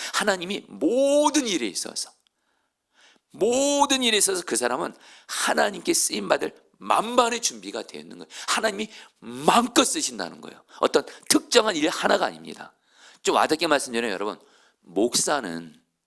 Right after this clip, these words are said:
하는 일이 여러 가지가 있죠. 설교도 해야죠. 목회도 해야 되죠. 그리고 신방도 해야죠. 상담도 해야죠. 뭐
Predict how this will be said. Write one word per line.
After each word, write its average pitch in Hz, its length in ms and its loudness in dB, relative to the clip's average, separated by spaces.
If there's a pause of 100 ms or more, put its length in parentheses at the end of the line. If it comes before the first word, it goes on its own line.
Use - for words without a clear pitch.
(360)
하는 170 320 -6
일이 139 460 -6
여러 - 220 -6
가지가 135 320 0
있죠. - 360 -12 (340)
설교도 101 580 -4
해야죠. - 420 -16 (760)
목회도 131 460 -2 (260)
해야 117 140 -8
되죠. - 360 -12 (840)
그리고 123 540 0 (1400)
신방도 170 640 0
해야죠. - 400 -6
상담도 - 680 -2
해야죠. - 480 -10 (640)
뭐 - 100 -18